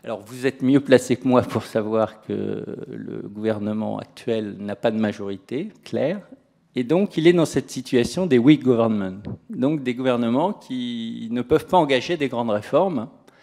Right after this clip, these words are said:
et agir sur ce mécanisme, euh, de baisse de la dépense. Alors, il y a deux canaux. Le premier, c'est quand vous avez un gouvernement faible, les électeurs peuvent difficilement voir la responsabilité du gouvernement.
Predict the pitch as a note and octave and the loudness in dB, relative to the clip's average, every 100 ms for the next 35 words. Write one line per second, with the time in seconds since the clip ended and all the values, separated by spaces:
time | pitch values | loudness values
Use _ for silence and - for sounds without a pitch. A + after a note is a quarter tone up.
0 | _ _ _ _ _ _ _ _ _ - | _ _ _ _ _ _ _ _ _ 2
1 | E3+ - C3+ D3 A#3 - D#3 D3 - C#3 | 4 4 2 4 2 2 -2 -2 -2 -2
2 | C3 A#2+ C3 F#3+ - D3 B2 - _ - | 0 0 0 -2 -6 -8 -8 -10 _ 0
3 | B2 A#2+ A#2+ A#2 A#2 A2 B2 C#3+ C3 A#2+ | 2 4 4 2 0 0 2 4 4 2
4 | A2 A#2 - G2+ G#2 - C3 C3+ C3 A2+ | 2 -2 -2 -6 -6 2 4 6 4 4
5 | F3+ F#3 C#3+ B2 C3 A3 G3 - _ - | 0 4 4 4 4 0 -4 -16 _ 0
6 | D3 - D#3+ F#3+ A#3 - C#3 E3+ E3 D3 | 2 6 6 6 2 -2 0 2 4 6
7 | C#3+ C#3 C3+ C3 B2+ B2 A#2+ - E3+ F#3+ | 6 4 6 4 4 2 0 4 4 6
8 | B2 - - G#3+ C3 B2+ C#3 C3+ F#3 F3 | 0 -4 -8 -4 -2 2 0 2 2 2
9 | C#3 A#2+ D#3 - E3+ D3+ D#3 E3+ C#3+ A#2+ | 2 0 -2 -12 -8 -6 -2 0 0 0
10 | D3+ - C#3+ - B2 B2+ B2 B2+ A#2 A2 | -2 -4 -10 -8 -8 -8 -8 -10 -8 -6
11 | A2 G#2+ G#2+ B2 A3+ | -6 -6 -6 -8 -8